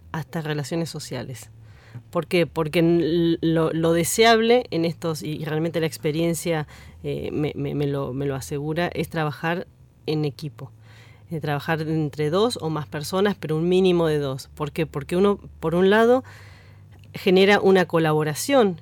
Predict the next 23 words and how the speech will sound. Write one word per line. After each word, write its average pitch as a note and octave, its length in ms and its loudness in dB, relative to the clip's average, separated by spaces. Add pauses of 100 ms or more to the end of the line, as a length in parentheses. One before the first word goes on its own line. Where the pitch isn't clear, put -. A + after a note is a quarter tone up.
(100)
en E3 160 0
la, D#3 180 0
en D#3+ 100 -2
la D3+ 180 -2
construcción. D#3 580 -4
Primero, B3 320 6
eh, E3 360 -2
genera G#3 480 4
un, G3+ 240 6
una, F#3+ 300 6
una G3 240 6
visión G#3 340 4
compartida G3 840 2
de D#3+ 160 -2
qué G3 120 0
es F#3+ 80 2
lo F#3+ 120 0
que D#3+ 140 -6
quiere D3+ 240 -2
construir. C3+ 580 -10 (640)
Después, A#3+ 500 4
una G3+ 200 6
visión G3 420 4